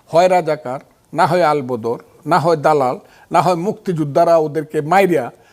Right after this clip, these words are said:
হ্যাঁ, তক্তা বানায় ফেলছে, না হয় মুক্তিযুদ্ধের পরে জেলে ছিল। এই পরিবারের ছেলেরা এইসব কথা বলে, মুক্তিযুদ্ধ সম্পর্কে। তারা আমার প্রতি রাগ করতে পারে, কিন্তু এটাই বাস্তব। বাংলাদেশে যাদের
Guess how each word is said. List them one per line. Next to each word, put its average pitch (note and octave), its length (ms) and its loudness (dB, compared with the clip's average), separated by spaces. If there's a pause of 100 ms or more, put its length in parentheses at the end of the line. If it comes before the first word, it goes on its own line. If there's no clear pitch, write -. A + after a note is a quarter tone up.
(380)
হ্যাঁ, G#3 280 0
তক্তা G3 380 0
বানায় F3+ 320 2
ফেলছে, C3 520 -6 (100)
না D#3 80 -4
হয় E3 120 0
মুক্তিযুদ্ধের E3 600 -4
পরে D#3+ 280 0
জেলে D#3 280 2
ছিল। B2 360 -8 (640)
এই A#3 180 4
পরিবারের F#3 600 0
ছেলেরা D3 480 0
এইসব C#3 300 -6 (100)
কথা G#2+ 240 -10
বলে, - 360 -16 (560)
মুক্তিযুদ্ধ C3 500 -2
সম্পর্কে। - 640 -14 (560)
তারা E3+ 200 2
আমার G3+ 160 0
প্রতি - 260 -6
রাগ E3+ 180 2 (140)
করতে B2+ 220 -16
পারে, - 440 -20 (420)
কিন্তু D#3+ 220 2
এটাই F#3 360 0
বাস্তব। C#3+ 460 -4
বাংলাদেশে C3 600 -6
যাদের E3 400 0